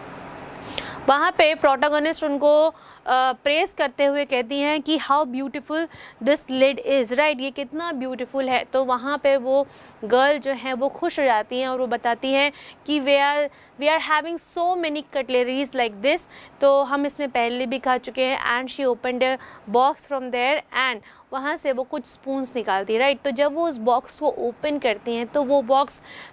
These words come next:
जब प्रोटैगनिस्ट देखती हैं, then she remember कि this is the same box her mother was having earlier, right? तो वो उनका ही बॉक्स है। It means कि जो कटलरीज वो निकाल रही थी, which is of silver,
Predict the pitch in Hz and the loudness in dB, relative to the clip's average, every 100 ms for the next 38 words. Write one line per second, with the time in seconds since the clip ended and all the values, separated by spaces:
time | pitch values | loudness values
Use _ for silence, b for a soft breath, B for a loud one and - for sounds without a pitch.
0 | - 285 277 180 B B B - 269 285 | 0 0 0 -6 B B B 0 0 0
1 | 277 277 294 233 254 233 - 285 262 277 | -2 -2 -4 2 2 2 -4 -6 -4 -4
2 | 262 262 262 302 269 262 240 233 247 269 | -2 -2 -2 -2 0 0 0 0 2 0
3 | 247 277 220 262 254 294 240 233 277 - | 0 -2 2 0 2 0 0 0 0 2
4 | 294 277 302 262 247 254 269 - 269 240 | 2 4 2 2 2 2 0 -4 -4 -4
5 | 226 247 247 262 240 226 233 247 226 208 | -4 -2 0 -2 -2 -2 -2 -2 -2 0
6 | 208 190 - - 269 302 - B B B | 2 2 0 2 2 2 -4 B B B
7 | 302 330 381 - - - - - - - | 2 4 2 -6 -20 -20 -20 -20 -20 -16
8 | - 262 294 277 285 277 330 320 320 294 | -2 4 4 4 2 2 2 2 2 0
9 | 254 254 269 - 277 - 285 285 277 277 | 2 2 2 -2 -4 -4 -8 -6 -6 -6
10 | 277 - 269 254 254 277 269 277 294 320 | -8 -8 -6 -4 -2 0 0 0 0 0
11 | 294 269 254 247 240 240 247 247 269 269 | -2 -4 -6 0 0 0 0 -4 -4 -8
12 | B B B 214 254 - 294 285 277 - | B B B -4 -4 -2 0 0 0 -6
13 | - 302 302 262 233 | 0 2 2 0 0